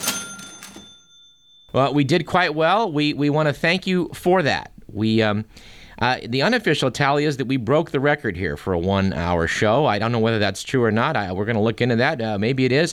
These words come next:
I hope so. I'm certainly encouraged by the robust numbers that we received during that pledge drive.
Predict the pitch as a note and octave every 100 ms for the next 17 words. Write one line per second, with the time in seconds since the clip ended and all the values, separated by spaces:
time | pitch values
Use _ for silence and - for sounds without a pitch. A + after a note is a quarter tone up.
0 | - F#2+ C#3 D3 - C3+ C3+ F3+ _ _
1 | - B2+ - E3+ C#3+ C3+ B2 - D3 D#3
2 | C3+ F#2+ G#2 G2+ G2 F#2+ G2+ B2 C#3+ -
3 | - A2 A#2+ B2+ B2+ A2 G2 G2+ F#2 F2+
4 | - C3 C#3 A#2+ G#2+ A#2 A2 G2 - B2+
5 | A#2+ A2+ A#2 A2+ A#2 A2+